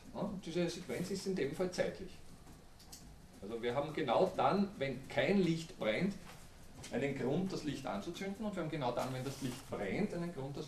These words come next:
Licht wieder abzudrehen. Und wenn es dann nicht mehr brennt, dann haben wir wieder einen Grund, es aufzudrehen.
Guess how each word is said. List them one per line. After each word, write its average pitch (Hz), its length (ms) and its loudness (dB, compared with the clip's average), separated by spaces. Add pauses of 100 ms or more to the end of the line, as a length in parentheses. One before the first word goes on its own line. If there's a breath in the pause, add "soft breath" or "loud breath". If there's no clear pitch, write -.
(500)
Licht 127 220 -4
wieder 135 160 2
abzudrehen. - 560 -4 (160)
Und 143 220 -2 (140)
wenn 107 160 -4
es 104 60 -8 (300)
dann 98 160 -4
nicht - 180 -4
mehr 185 100 0
brennt, 175 300 2
dann 180 120 -2
haben 143 140 -4
wir 110 160 -4
wieder 95 100 -10
einen 98 100 -8
Grund, 120 240 -2
es 123 140 -6
aufzudrehen. - 560 -4